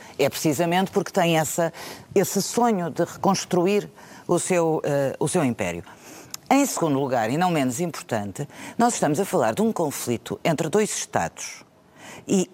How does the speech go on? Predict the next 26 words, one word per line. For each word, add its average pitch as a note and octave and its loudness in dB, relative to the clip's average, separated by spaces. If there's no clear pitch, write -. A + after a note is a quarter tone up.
atenção, F#3 2
porque - -6
os D#3+ 0
equívocos, E3+ -2
e C3 2
o, B2+ 0
o A#2+ -6
Pacheco C3+ 0
Pereira A2+ 2
costuma D3+ 2
ser A#2 -2
super B2+ 0
rigoroso C#3 0
e - -6
conhecedor, B2+ 0
porque - -10
foi, - 0
fez C3+ 2
parte B2 2
da A#2+ 2
Assembleia, A2+ 0
eh, A2+ 2
Parlamentar C#3 2
da D#3 0
nato, C3+ 0
mas E3+ 2